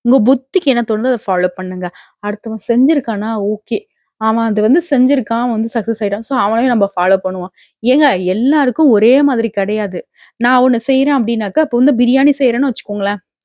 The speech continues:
எக்ஸாம்பிளுக்கு சொல்றேன். நான் வந்து பாத்தீங்கன்னாக்கா, அதே ஸ்பைசஸ் அதே போட்டு நான் சமைச்சாலும், அதே இதை நீங்களும் சமைச்சாலும் எனக்கு ஒரு டேஸ்ட் வரும், உங்களுக்கு ஒரு டேஸ்ட் வரும். So வாழ்க்கையும் கடவுள் வந்து பாத்தீங்கன்னாக்கா, உங்களுக்கு ஒரு மாதிரி, எனக்கு ஒரு மாதிரி, எனக்கு ஒரு தொழில், உங்களுக்கு ஒரு தொழில்,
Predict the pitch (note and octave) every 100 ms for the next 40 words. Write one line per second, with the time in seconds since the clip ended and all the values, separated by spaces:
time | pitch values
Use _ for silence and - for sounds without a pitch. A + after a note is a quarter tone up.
0 | _ _ _ G#3 G#3+ A#3+ A#3 - G3 F#3+
1 | D#3 - _ _ - A#3 B3+ C4+ B3+ B3
2 | A#3 G3+ G3+ C4+ G3+ G3 B3+ E4+ E4+ A#3+
3 | A3 - A3+ - D4 F#3 A#3+ C#4 B3 A#3
4 | A3+ G3+ F3 F#3+ G3+ G#3+ G3 B3 - G3+
5 | B3+ C#4+ B3 A3 B3 C4 C4 G3+ G3 F#3
6 | F#3 A#3+ A#3+ F#3 A3+ B3+ A#3 F#3+ G#3+ -
7 | G3+ C4+ G#3 G3 F#3 F#3 E3 - G3 F3+
8 | _ - - - B3+ F#3+ F#3 A#3+ C4+ C4+
9 | D4 A3+ G#3 A#3 G#3+ G3 G3 C4 B3+ G#3+
10 | G#3+ G#3+ G#3 G3+ G#3+ C#4+ A#3 G#3 G3+ G#3
11 | G3 G3+ B3+ G#3 G#3 G#3+ G#3+ G#3 B3+ C#4
12 | A3+ A#3 G3+ G#3 G3 D4